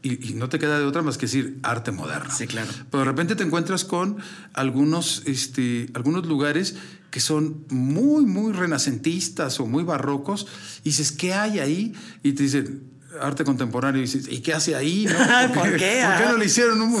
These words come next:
Speaker 1: museo
Speaker 2: sí, sí.
Speaker 1: nuevo?".
Speaker 2: Como el que está en España, ¿no? Que está en el parque, que es como nada más una partecita que es del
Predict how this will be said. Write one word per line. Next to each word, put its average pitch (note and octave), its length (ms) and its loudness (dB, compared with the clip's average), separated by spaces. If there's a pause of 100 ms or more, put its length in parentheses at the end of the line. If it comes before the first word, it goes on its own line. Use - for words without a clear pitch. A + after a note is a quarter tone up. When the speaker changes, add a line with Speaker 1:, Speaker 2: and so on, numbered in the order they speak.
(140)
Speaker 1:
museo A3 160 2
Speaker 2:
sí, G3+ 80 2
sí. G#3 40 2
Speaker 1:
nuevo?". A3 500 0 (840)
Speaker 2:
Como E3 160 2
el D#3+ 120 4
que E3+ 80 0
está F3 120 0
en F3+ 100 0
España, G3+ 500 2
¿no? E3+ 180 0
Que F#3 80 0
está D3+ 160 2
en E3 100 0
el F3+ 140 -2
parque, F3 400 0
que D#3+ 100 -2
es C#3+ 140 0
como D#3 220 -2
nada D#3 160 0
más D#3 160 -2
una D#3 200 0
partecita C3+ 460 -2
que C3+ 80 -4
es B2+ 60 -4
del C3+ 320 0